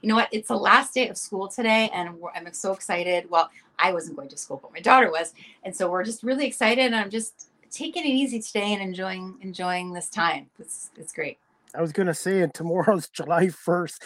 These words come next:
Speaker 2: Canada Day.
Speaker 1: I
Speaker 2: It's, like,
Speaker 1: know.
Speaker 2: hard to believe tomorrow's July first.
Speaker 1: Oh, I know. I know. It really is. It really is. But, um, I think it's gonna be a really great weekend. I'm excited. Uh, my daughter and I are planning on going to this,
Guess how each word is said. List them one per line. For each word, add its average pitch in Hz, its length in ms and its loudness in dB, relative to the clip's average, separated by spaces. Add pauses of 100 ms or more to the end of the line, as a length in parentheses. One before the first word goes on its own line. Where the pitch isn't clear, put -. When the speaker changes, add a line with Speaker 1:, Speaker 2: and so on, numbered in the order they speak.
(140)
Speaker 2:
Canada 180 500 6
Day. 143 320 -2
Speaker 1:
I - 360 -6
Speaker 2:
It's, 196 160 4
like, 202 160 6
Speaker 1:
know. - 60 -8
Speaker 2:
hard 226 200 10
to 214 80 6
believe 185 420 0
tomorrow's 175 540 -2
July 170 340 -2
first. - 600 -8 (240)
Speaker 1:
Oh, 185 180 -4
I 175 80 -2
know. 160 400 -2 (100)
I 175 60 -12
know. 160 280 -4
It 151 120 -14 (100)
really 175 380 -2
is. 147 400 -4
It 160 140 -14
really 165 260 -6
is. 160 340 -8
But, 165 200 0
um, 160 320 -2 (280)
I 180 60 -6
think 262 180 2
it's 311 120 -4
gonna 285 160 4
be 247 80 2
a 240 80 2
really 226 280 0
great 202 280 0
weekend. 180 600 -4
I'm 175 80 -10
excited. 170 560 -2 (560)
Uh, 170 280 -2
my 170 100 -2
daughter 180 320 4
and 190 140 2
I 175 80 4
are 170 100 0
planning 165 400 -4
on 170 140 -4
going 170 300 -6
to 170 140 -12
this, 165 380 -6